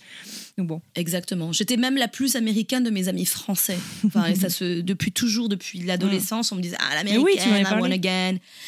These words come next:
Speaker 2: et cetera. » Et je pense que ça, effectivement, symboliquement, on peut,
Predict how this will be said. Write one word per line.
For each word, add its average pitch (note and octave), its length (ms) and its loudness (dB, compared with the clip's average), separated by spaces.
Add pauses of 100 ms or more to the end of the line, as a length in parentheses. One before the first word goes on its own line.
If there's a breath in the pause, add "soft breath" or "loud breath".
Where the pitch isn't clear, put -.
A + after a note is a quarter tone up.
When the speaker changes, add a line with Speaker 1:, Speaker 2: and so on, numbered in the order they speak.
(220 loud breath)
Speaker 2:
et F3 80 -6
cetera. » G#3+ 420 0 (460 loud breath)
Et A3 160 2
je G3+ 100 2
pense D4+ 200 -2
que C4+ 80 0
ça, D4+ 340 0
effectivement, C4 400 -2
symboliquement, A#3+ 600 -2
on A#3 80 2
peut, - 100 -16